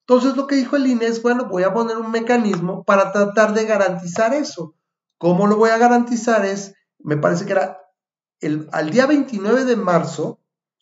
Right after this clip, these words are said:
cuando ya las candidaturas están establecidas y demás, el día veintinueve de marzo yo voy a ver cómo está tu militancia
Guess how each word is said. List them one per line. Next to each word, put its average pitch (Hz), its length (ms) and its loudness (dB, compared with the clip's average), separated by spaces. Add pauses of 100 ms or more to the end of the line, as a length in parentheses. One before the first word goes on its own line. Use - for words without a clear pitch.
cuando 127 200 -8
ya 156 140 2
las 180 160 2
candidaturas 147 600 -6
están 151 240 -6
establecidas 151 920 -8
y 131 60 -12
demás, 127 520 -8 (1200)
el 143 100 -4
día 214 120 2
veintinueve 247 480 2
de 254 100 0
marzo 226 720 -2
yo 170 280 -2
voy 202 160 6
a - 20 8
ver 190 360 -2 (380)
cómo 208 220 2
está 196 300 0
tu 202 80 -6
militancia 202 880 -6